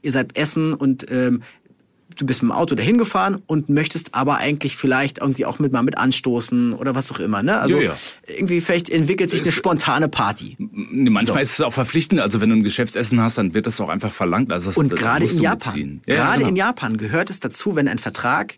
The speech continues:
Speaker 1: quasi
Speaker 2: Mhm.
Speaker 1: ver-, geschlossen wird, dann wird mit Sake, also mit diesem Reiswein, wird angestoßen und es wird getrunken.
Speaker 2: Mhm.
Speaker 1: So, und in dem Moment stellt, stellt sich natürlich die Frage,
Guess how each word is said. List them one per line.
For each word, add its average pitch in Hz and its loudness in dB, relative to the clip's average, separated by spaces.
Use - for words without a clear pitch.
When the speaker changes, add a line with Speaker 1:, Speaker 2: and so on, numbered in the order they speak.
Speaker 1:
quasi 151 0
Speaker 2:
Mhm. - -6
Speaker 1:
ver-, 135 -2
geschlossen 156 0
wird, 185 2
dann 117 0
wird 156 0
mit 120 0
Sake, - 0
also 113 -2
mit 110 -2
diesem 110 0
Reiswein, 143 0
wird - -4
angestoßen 214 0
und 165 0
es - -4
wird 156 0
getrunken. 123 0
Speaker 2:
Mhm. 101 -4
Speaker 1:
So, 120 2
und 107 2
in 113 2
dem 151 4
Moment 185 0
stellt, 160 0
stellt 151 2
sich - -4
natürlich 143 -2
die - -4
Frage, 143 0